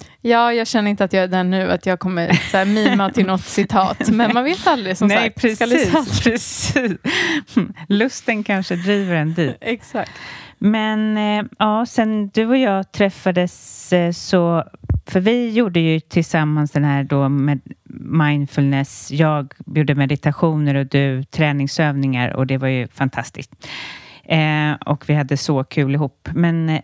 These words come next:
Speaker 2: sen efter det så har ju du då studerat till bo-, både mindfulness och yoga. Du måste ju ha gått igenom en resa. Alltså, resan för mig när jag pluggade till yoga,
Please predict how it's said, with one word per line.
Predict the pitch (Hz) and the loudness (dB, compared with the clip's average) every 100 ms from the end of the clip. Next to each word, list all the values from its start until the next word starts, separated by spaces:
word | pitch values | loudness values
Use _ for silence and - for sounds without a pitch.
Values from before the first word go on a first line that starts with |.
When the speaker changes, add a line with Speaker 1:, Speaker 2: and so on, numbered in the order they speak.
| 165 | -6
Speaker 2:
sen | - 175 175 | -2 0 0
efter | 190 - 214 | -2 -2 -2
det | 196 180 160 | 0 0 0
så | - - 156 | -4 -4 0
har | 165 | 2
ju | 160 160 | 2 0
du | 151 143 | 0 -2
då | 139 139 135 - | 0 -2 -2 -6
studerat | - 156 143 156 151 151 - | -4 0 2 0 0 -4 -12
till | - 147 135 131 | -4 -2 0 -2
bo-, | - 131 - - | -2 -2 -2 -12
både | 135 135 127 123 127 120 123 - - | -2 0 0 -2 -2 -4 -6 -12 -2
mindfulness | 156 147 143 - 139 139 135 - | 0 0 -2 -2 0 0 -2 -10
och | - 135 - | -8 -8 -4
yoga. | 131 143 117 123 147 | -2 0 -2 0 0
Du | 151 160 | 2 0
måste | 151 165 - | 0 -2 0
ju | |
ha | 180 | 0
gått | 190 - | -2 0
igenom | 185 165 147 139 143 | 0 2 0 0 0
en | 143 | 0
resa. | 165 156 139 - 147 139 - - - - - | 0 0 -2 -2 0 0 -6 -20 -20 -20 -8
Alltså, | - 156 165 151 135 - _ _ | -2 0 2 0 -4 -16 _ _
resan | - 165 165 147 - - 208 196 | -2 0 0 -2 -2 0 0 -2
för | 180 175 | -2 0
mig | 160 190 165 131 | 0 2 0 0
när | 135 139 | 0 0
jag | 135 127 - | 0 -2 -2
pluggade | 160 135 131 139 | -2 0 0 0
till | 143 135 | 0 0
yoga, | 151 156 135 131 | 0 0 0 -2